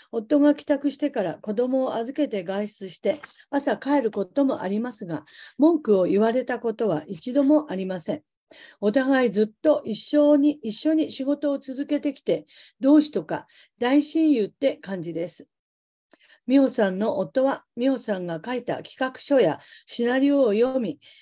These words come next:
アドバイスもしてくれる。良き相談相手でもある。美穂さんは結婚して十三年になるが、一度も離婚を考えたことはない。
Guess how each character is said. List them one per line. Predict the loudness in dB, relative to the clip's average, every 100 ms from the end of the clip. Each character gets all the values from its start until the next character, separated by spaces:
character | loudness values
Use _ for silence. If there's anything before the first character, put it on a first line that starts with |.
| -6
ア | -2
ド | 0
バ | 0
イ |
ス | -2
も | -2 -2
し |
て | -6
く | -8
れ | -6 -6
る。 | -8 _
良 | 0 0
き | -2
相 | -2 0
談 | 0 0
相 | 2 0
手 | -2
で | -6 -6
も | -8 -8
あ |
る。 | -8 -10 _ _ _ _ _ 0
美 | 2
穂 | 2
さ | 0 -2
ん |
は | -4 -6
結 | -8 -6
婚 | -2 -2
し | -2
て | -4
十 | -4 -8
三 | -2 0 0
年 | -4
に | -8 -6
な | -4
る | -4 -4
が、 | -8 -10 -20 -14 -10
一 | -8 2
度 | 6
も | 6 6
離 | 2
婚 | 0 -2 2 2
を | 2 -2
考 | -6 -4 -4
え | -6
た | -6
こ | -8
と | -4 -2
は | -2 -4
な | -2
い。 | -2